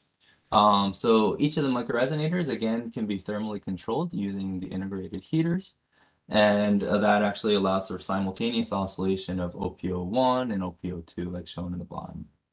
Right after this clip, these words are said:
So here's the setup for characterizing the system.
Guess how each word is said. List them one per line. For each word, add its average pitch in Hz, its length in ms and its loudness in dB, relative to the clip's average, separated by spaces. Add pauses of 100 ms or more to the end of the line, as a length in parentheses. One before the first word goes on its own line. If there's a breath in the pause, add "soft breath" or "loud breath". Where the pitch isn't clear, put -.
(1160)
So 123 420 8
here's 135 320 2
the 127 80 -2
setup 131 400 2
for 127 120 0
characterizing 104 800 0
the 90 80 -2
system. 175 540 -2